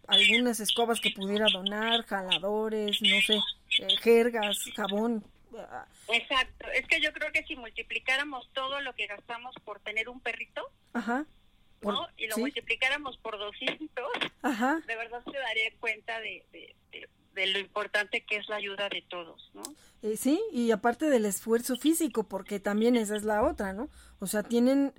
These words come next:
Speaker 1: personas que están trabajando ahí, pero,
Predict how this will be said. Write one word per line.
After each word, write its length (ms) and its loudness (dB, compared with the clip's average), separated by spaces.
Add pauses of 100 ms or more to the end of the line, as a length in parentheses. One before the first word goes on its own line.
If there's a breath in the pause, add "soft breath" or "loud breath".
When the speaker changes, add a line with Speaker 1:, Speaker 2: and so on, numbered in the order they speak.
Speaker 1:
personas 480 0
que 100 -2
están 580 0
trabajando 460 -2
ahí, 140 0
pero, 360 2